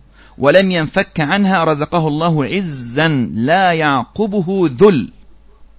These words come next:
لو وصل لمرحلة بقى، إيه، أنه، يعني، ذل ذلاً تاماً كاملاً لله عز وجل، نال العز الذي ليس بعده ذل في الدنيا، وكذلك الآخرة، وغنى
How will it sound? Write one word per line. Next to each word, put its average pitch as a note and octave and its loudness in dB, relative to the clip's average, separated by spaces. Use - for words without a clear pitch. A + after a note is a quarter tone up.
لو A2+ -4
وصل C3+ -2
لمرحلة C3 -2
بقى، C3+ -2
إيه، C#3+ -2
أنه، D3 0
يعني، C3+ -2
ذل D#3+ -2
ذلاً F3+ -2
تاماً D3+ -2
كاملاً E3+ -2
لله D3 -4
عز E3 -2
وجل، E3+ 0
نال F#3+ 0
العز F3 -2
الذي F3+ -4
ليس G#3+ -6
بعده F3 -2
ذل G2+ -6
في - -8
الدنيا، B2+ -6
وكذلك A3 0
الآخرة، F3 -2
وغنى G#3 0